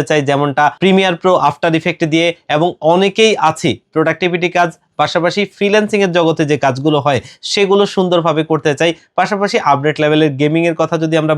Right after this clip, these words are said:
বলি, Valorant, জিটিএ ফাইভ, ফ্রি ফায়ার, পাবজি, এই গেমসগুলো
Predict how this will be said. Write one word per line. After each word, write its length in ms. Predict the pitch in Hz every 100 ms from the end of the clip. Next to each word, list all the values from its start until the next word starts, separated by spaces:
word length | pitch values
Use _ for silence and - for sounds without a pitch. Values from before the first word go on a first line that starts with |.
| 143
বলি, 160 | 143 170 - - - 139
Valorant, 440 | 143 165 175 185 - - 123
জিটিএ 280 | 151 160 147
ফাইভ, 140 | 165 160
ফ্রি 120 | - 156
ফায়ার, 180 | 170 160 160
পাবজি, 280 | 147 143 175 185 - _ 196
এই 80 | 208
গেমসগুলো 360 | 190 185 165